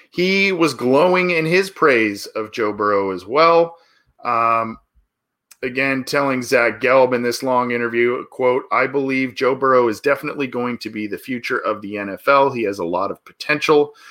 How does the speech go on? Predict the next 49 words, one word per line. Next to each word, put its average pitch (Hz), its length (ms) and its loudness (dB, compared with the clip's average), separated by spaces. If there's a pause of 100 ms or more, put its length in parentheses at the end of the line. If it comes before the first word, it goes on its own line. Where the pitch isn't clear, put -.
(120)
He - 100 -2
has 120 140 0
a 104 40 -4
lot 95 220 0
of 90 100 -8
heart. 151 340 2 (160)
He 113 180 -16
cares. 104 680 -2
He's 110 140 -16
very 113 240 -2
passionate 135 480 -2
about 104 260 -2
what 107 160 -2
he 104 100 -12
does 113 540 -4
and 120 100 -6
about 101 320 -6
getting 123 280 -8
better 107 340 -2
at 87 140 -4
what 90 180 -8
he 90 100 -20
does. 76 440 -10 (360)
It's - 180 -10
clear 165 600 4 (520)
what 160 180 0
the 151 80 0
Bengals 135 380 0
organization 107 640 -4
saw, 147 480 -2
and - 160 -12
I 107 40 -8
think 107 280 -14
the 90 80 -8
world 151 420 2
got 104 200 -2
to 107 80 -18
see 104 500 -14
in 139 200 -8
him 107 440 -12 (240)
in 120 160 -8
the 101 80 -12
games 117 360 -4
he 117 120 -6
was 113 180 -2
able 98 220 -2
to 123 120 -8
play 151 380 0
in. 69 180 -8